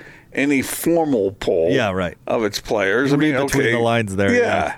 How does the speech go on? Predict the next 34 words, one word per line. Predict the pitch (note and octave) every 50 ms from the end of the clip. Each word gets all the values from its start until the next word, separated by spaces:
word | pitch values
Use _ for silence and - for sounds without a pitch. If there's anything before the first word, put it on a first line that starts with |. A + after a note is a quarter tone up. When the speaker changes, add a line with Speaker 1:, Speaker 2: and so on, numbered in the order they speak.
| -
Speaker 2:
yeah. | - -
Speaker 1:
I | C3
mean, | C3 C3+ C#3+ D3 C3+
so | - - D#3 C#3+ C#3 - -
it's, | - C#3+ - - - - - - - - - - - - - - - -
uh, | - A2+ G2+ G2+ G#2 - -
okay, | - A2+ G#2 - - - - - - - - - -
whatever. | - - - A#2+ G2 F2 E2 D2+ D#2 D#2 D#2+ -
I | G2 G#2 G2
mean, | G2 G2 F#2+ G2 G2+ F#2+ - -
is | - B2+ A#2+ G#2+ -
there, | - B2 A2+ A2 G#2 G#2 - - - - - - - - - - - - - - - - - -
are, | - A2+ A2 G#2+ - -
are | - G#2+
people | G#2 - A#2+ B2+ A2+ - A#2 A2+
taking | A2 - A#2+ A#2 G2+ A2 A2+ G#2+ G2+
account? | G2+ G2+ - - B2+ A#2+ A#2+ A#2 B2+ C3+ C3+ - -
Uh, | - A#2 A#2+ A2+ A2 A2+ A2
well, | G#2+ C3 C3
maybe | A#2+ B2 C#3 C3+ C#3+ C#3+
they | C#3 C#3 C#3
are, | C#3 C#3+ D3 D3+ B2+ G#2+ A2 A2 A#2 A2
and | - G#2 G#2 G#2 G#2+ A2 G#2+ - - G#2
that, | A#2 A2 A2 A#2 - - - -
the | A2+ A2+ G#2 - - G#2+ G#2+
way | G#2+ A2 A2+
that | G#2+ G2+ A2 A2 F#2+
is | F#2+ G2 G2
written | G2 G2+ A#2 C3 A2 E2 F2 G2 F#2 G2 -
is | - G#2 G#2 G#2+
not | G#2 G#2 G#2+ - F#2+
necessarily | G2 G2+ - - - F#2+ - - A2+ F#2+ F#2 F2+ F2 F2
a | E2+ F2
lie. | F2+ G2 G2+ F#2+ F2+ E2+ D#2+ - - - -